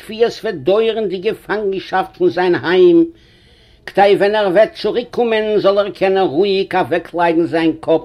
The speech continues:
אויף דער פרייער ערד און דעמאלט זיין נשמה צום גאט פון ישראל.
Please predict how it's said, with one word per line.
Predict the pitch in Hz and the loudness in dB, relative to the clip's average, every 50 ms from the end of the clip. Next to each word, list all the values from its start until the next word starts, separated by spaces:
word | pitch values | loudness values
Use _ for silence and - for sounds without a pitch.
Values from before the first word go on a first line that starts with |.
| - - - _ _ _ _ - | -6 -18 -20 _ _ _ _ 0
אויף | 170 170 165 - - | 0 0 0 0 -4
דער | 165 - | -6 -6
פרייער | 127 - - - - 123 151 190 208 214 214 208 196 196 196 180 - - | -6 -10 -20 -14 -6 -2 0 2 2 2 2 2 2 2 2 0 -2 -2
ערד | 165 180 202 185 185 175 175 170 - - _ _ _ _ _ _ _ - | 0 2 2 4 4 2 0 -2 -6 -14 _ _ _ _ _ _ _ -4
און | 151 147 131 127 113 101 | -2 -2 -2 -2 -2 0
דעמאלט | 151 220 247 202 165 175 165 165 - - - _ _ _ _ _ - - - 165 156 170 180 - - 180 170 160 135 151 143 | 2 2 4 4 4 4 2 0 -4 -10 -20 _ _ _ _ _ -16 -6 -4 -2 -2 -2 -2 -2 0 2 2 2 0 -2 -2
זיין | 113 147 143 147 147 | -2 -2 -2 -2 -2
נשמה | 143 139 - - - 160 160 147 135 139 135 120 - - - | -4 -6 -6 -4 0 0 2 2 0 -2 -6 -8 -10 -14 -14
צום | - 135 127 127 123 92 | -10 -6 -6 -6 -6 -6
גאט | - 131 127 - - | -6 -6 -8 -8 -12
פון | - - 123 | -8 -6 -4
ישראל. | 120 113 110 110 - - - 110 104 98 90 | -4 -4 -6 -10 -14 -16 -14 -12 -10 -10 -12